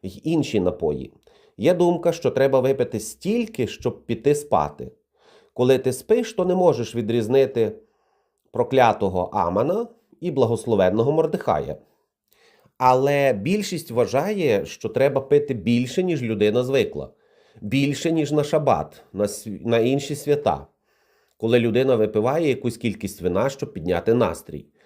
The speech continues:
Прийнято пити чотири келихи вина у свято Песах, але в Пурім потрібно набагато більше, ніж людина звикла. Але в жодному разі не стільки, щоб це призвело до неправильної поведінки,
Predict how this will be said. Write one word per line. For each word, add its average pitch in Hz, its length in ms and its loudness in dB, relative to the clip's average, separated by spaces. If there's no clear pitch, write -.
Прийнято 123 420 2
пити 131 400 0
чотири 127 440 -2
келихи 110 540 0
вина 104 320 2
у 117 120 -4
свято 107 400 0
Песах, 143 640 -4
але 107 260 4
в 98 100 -6
Пурім 160 460 0
потрібно 107 640 -2
набагато 95 580 -2
більше, 87 680 -2
ніж 87 280 -8
людина 87 360 0
звикла. 113 520 -2
Але 110 180 2
в 98 40 0
жодному 98 380 2
разі 90 340 2
не 92 160 -2
стільки, 127 680 -2
щоб - 260 -6
це 110 120 4
призвело 92 580 0
до 135 120 2
неправильної 104 680 0
поведінки, 101 800 -2